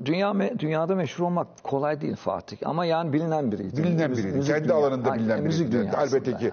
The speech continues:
Speaker 1: Evet,
Speaker 2: yani
Speaker 1: evet.
Speaker 2: şey değildi, ne bileyim, Kim Kardashian değildi tabii de yani
Speaker 1: Hadi.
Speaker 2: kendi alanında muazzam bilinen biriydi yani.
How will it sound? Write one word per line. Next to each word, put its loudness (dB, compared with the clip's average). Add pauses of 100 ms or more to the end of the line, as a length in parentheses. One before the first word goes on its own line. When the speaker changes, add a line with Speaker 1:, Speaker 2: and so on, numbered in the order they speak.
Speaker 1:
Evet, -2
Speaker 2:
yani 4
Speaker 1:
evet. 0
Speaker 2:
şey 0
değildi, 0
ne -4
bileyim, 0
Kim -4
Kardashian 0
değildi 0
tabii 0
de 2
yani 2
Speaker 1:
Hadi. 0
Speaker 2:
kendi 2
alanında 2
muazzam 2
bilinen 0
biriydi -2
yani. -8